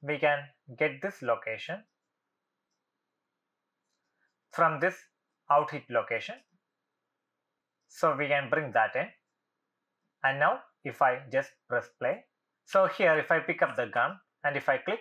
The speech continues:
you can see that it is spawning this field, but it isn't doing anything.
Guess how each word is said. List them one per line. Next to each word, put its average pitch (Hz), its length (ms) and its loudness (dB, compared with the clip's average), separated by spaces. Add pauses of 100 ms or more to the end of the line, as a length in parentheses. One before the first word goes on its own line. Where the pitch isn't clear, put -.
(120)
you 131 140 -14
can 143 180 0
see 139 140 -8
that 135 240 2
it 135 200 -14
is 135 140 -6 (440)
spawning 143 520 0
this 123 160 -8 (160)
field, 135 280 -4 (360)
but 143 160 2
it 139 140 -6
isn't 139 300 -8
doing 156 280 -2
anything. 113 400 -8